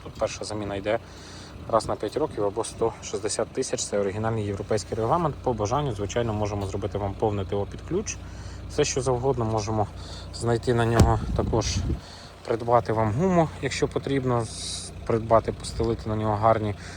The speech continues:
гумові коври, коврик в багажник. Повний спектр послуг під ключ, щоб ви приїхали, сіли, або ми вам доставили під дім цей автомобіль. Вже готовий повністю до експлуатації, вам нічого абсолютно жодним чином не потрібно було робити. Просто сідаєте,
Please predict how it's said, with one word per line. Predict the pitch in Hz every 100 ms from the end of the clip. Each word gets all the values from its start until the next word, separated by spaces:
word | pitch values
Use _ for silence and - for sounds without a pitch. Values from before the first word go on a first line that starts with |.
| - -
гумові | 117 123 113 113
коври, | 123 127 175 185
коврик | 123 107 107
в | 113
багажник. | 117 131 190 151 147 - - - - -
Повний | 165 139 127
спектр | - 135 - 120
послуг | - 123 139 -
під | -
ключ, | - 226 -
щоб | 139
ви | 113 107 -
приїхали, | 127 156 190 - 127
сіли, | - 156 151 135 - - -
або | 127 127
ми | 120
вам | 120 117
доставили | 113 - 127 117 110
під | - -
дім | 113
цей | - 139
автомобіль. | 127 127 123 120 123 110 107 - - - - 113
Вже | 139
готовий | 143 131 170 160 143 - - -
повністю | 147 127 131
до | 117
експлуатації, | - 123 120 185 127
вам | 117 110
нічого | 147 196 - 175 165
абсолютно | - - 135 - - 131 - - - -
жодним | 131 -
чином | 117 147 131
не | 117
потрібно | - - - 110
було | - -
робити. | 107 101 107
Просто | 117 - -
сідаєте, | - 185 202 156